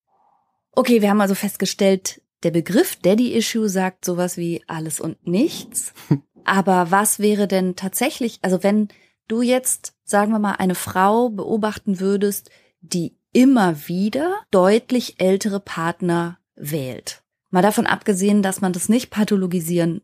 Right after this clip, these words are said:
muss, aber gäbe es denn dafür eine Erklärung?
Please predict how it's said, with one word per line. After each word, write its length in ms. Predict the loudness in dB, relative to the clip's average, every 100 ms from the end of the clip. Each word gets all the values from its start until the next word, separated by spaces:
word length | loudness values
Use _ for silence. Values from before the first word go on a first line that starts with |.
| _
muss, 520 | -4 -2 -2 -2 -6 _ -6
aber 200 | -4 0
gäbe 200 | 0 0
es 80 | -2
denn 140 | -2
dafür 440 | -2 -4 -6 -8 -10
eine 160 | -10 -10
Erklärung? 720 | -14 -4 -2 0 -2 -4